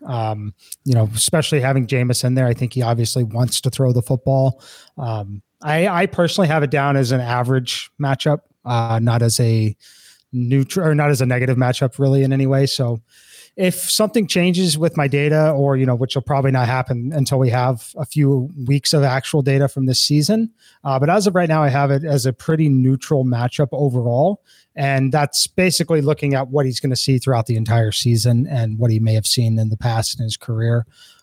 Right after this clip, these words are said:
Um, but as of right now, I have it as a neutral matchup. Don't have it as a, a real strong, strong negative. So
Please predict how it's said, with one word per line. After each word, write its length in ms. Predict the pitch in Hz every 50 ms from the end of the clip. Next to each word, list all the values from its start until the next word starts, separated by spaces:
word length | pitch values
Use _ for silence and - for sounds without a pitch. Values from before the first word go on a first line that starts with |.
| _ -
Um, 420 | 123 117 107 101 98 95 101 110 _ _
but 140 | - 131 139
as 160 | 151 175 156
of 60 | 156
right 100 | 170 160
now, 140 | 156 156 143
I 80 | 143 139
have 180 | 143 143 131
it 60 | 139 139
as 100 | 127 123
a 80 | 127
neutral 320 | 117 123 123 - - 135 120
matchup. 440 | 127 123 123 123 - - 131 120 - -
Don't 220 | 139 127 123 120
have 200 | 117 117 113 110
it 80 | 117 117
as 120 | 113 110 -
a, 320 | 113 110 110 107 107 120 -
a 80 | 131 123
real 220 | 110 120 113 104
strong, 520 | - - - - 143 127 120 120 120 117 110
strong 340 | - - 143 127 127 123 120
negative. 400 | 123 123 131 160 202 233 233 -
So 420 | - - - 139 120 113 113 104